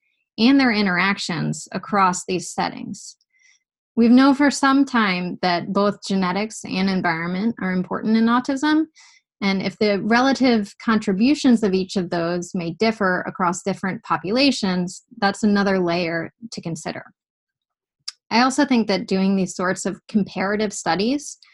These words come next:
do we see the same associations and enriched, enriched risk studies as in those drawn from the general population, uh, is really informative for advancing understanding of mechanisms. Our results here suggested that mechanisms may differ according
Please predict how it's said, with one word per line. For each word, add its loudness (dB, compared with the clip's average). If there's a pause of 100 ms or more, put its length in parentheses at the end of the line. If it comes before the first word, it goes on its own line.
(260)
do 6
we 6
see 0
the 0
same 0
associations 0
and -2
enriched, -4 (220)
enriched 0
risk 0
studies -4 (520)
as 0
in 2
those 0
drawn 2
from -2
the -2
general -4
population, -2 (540)
uh, -2
is 2
really 6
informative 2
for -2
advancing -2
understanding -4
of -8
mechanisms. -8 (680)
Our 4
results 2
here 2
suggested -2
that -6
mechanisms -2
may 0
differ -2
according -6